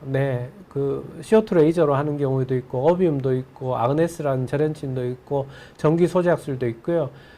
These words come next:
어, 약물로 태우는 화학 박피하는 방법도 있습니다. 근데 문제가 뭐,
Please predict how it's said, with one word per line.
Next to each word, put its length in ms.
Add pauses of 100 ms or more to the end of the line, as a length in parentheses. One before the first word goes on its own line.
(140)
어, 880 (140)
약물로 760
태우는 480
화학 280
박피하는 520
방법도 800
있습니다. 640 (380)
근데 140
문제가 800 (100)
뭐, 560